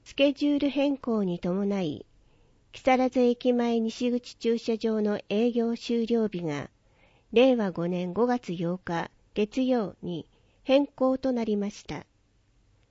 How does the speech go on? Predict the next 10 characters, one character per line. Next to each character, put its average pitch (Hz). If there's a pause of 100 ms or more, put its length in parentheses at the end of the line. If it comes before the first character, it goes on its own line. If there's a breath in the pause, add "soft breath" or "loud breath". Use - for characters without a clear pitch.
(760)
定 277
期 -
駐 277
車 277
券 208
に 175
つ -
い 220
て 175
は、 147